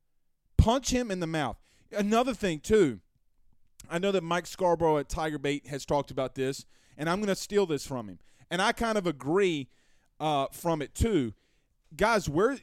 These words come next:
you know, you can find aggressiveness in penalty when you have penalties, meaning if you have an offensive lineman that's holding, you know, like, what was, what was the hold on? Like, was he being aggressive? Would he, did he just, you know, get a little too, too much jersey?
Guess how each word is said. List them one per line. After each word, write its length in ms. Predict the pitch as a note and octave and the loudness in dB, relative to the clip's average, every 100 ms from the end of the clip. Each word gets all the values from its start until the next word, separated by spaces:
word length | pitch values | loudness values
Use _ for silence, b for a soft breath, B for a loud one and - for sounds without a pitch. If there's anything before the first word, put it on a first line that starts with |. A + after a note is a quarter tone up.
| - | -8
you 140 | G#3 | 0
know, 160 | G#3 G3 | 0 0
you 160 | E3+ A#3+ | -2 -4
can 160 | F4+ | -4
find 360 | D4+ - G#3+ G#3 | -4 -4 -2 0
aggressiveness 920 | E3+ - D#3 E3 F3 E3 C#3 C3+ A#2+ | 0 0 2 2 0 -4 -4 -6 -8
in 100 | A#2+ | -10
penalty 460 | A2 E3 C3 F#2+ - F2+ G2+ C#3+ | -2 0 0 -8 -16 -20 -20 -8
when 160 | D#3+ E3 | -2 0
you 120 | D3 | 0
have 220 | D#3 B2 | -2 0
penalties, 460 | - D3+ G#2 - - | 2 2 -2 -12 -2
meaning 340 | F3+ F3+ E3 - b b | 0 2 0 -4 b b
if 60 | C#3+ | 2
you 80 | G#3 | 4
have 80 | |
an 80 | F#3+ | 4
offensive 440 | F#3 G3 G3 F#3 D3 | 4 4 2 -2 -2
lineman 360 | E3 E3 D#3+ | 0 2 0
that's 200 | C#3+ - | -4 -4
holding, 500 | - E3 D3+ A#2+ F#2+ - _ _ - | 2 4 4 0 -10 -16 _ _ -6
you 140 | D3 | 0
know, 140 | F3+ E3+ | 4 4
like, 340 | E3+ D#3+ - _ - | 4 2 -2 _ -16
what 380 | D3 D3 G3 G#3+ | -10 2 6 6
was, 180 | G#3 | 2
what 220 | E3 E3+ A#3 | 4 6 6
was 120 | E3 | 4
the 140 | F3+ | 2
hold 340 | D3+ E3+ E3 D3 | 4 4 4 2
on? 360 | C#3+ G#2 D#2+ _ _ _ | 0 -2 -8 _ _ _
Like, 120 | C#3+ D3 | -4 -2
was 140 | D3 | 0
he 80 | E3 | 0
being 240 | F3 E3+ | 0 0
aggressive? 720 | C#3+ A#2 F3 G#3 - G3+ F#3+ | -2 0 4 4 6 8 8
Would 140 | E3 D3+ | 4 0
he, 80 | C#3+ | -2
did 180 | C3 | -4
he 120 | C#3+ C3+ | -2 -2
just, 220 | C#3 - C3 C#3+ | -6 -8 -14 -4
you 100 | C#3 | -2
know, 160 | A2+ - _ _ C#3 | -2 -8 _ _ 2
get 120 | F3+ | 4
a 40 | |
little 180 | F3 E3 | 6 4
too, 180 | D3 F3+ | 2 -4
too 200 | - F3 | -2 0
much 260 | C#3+ - - | 0 -4 0
jersey? 600 | E3 G3+ F#3 G#3 G3+ | 4 4 4 -2 -2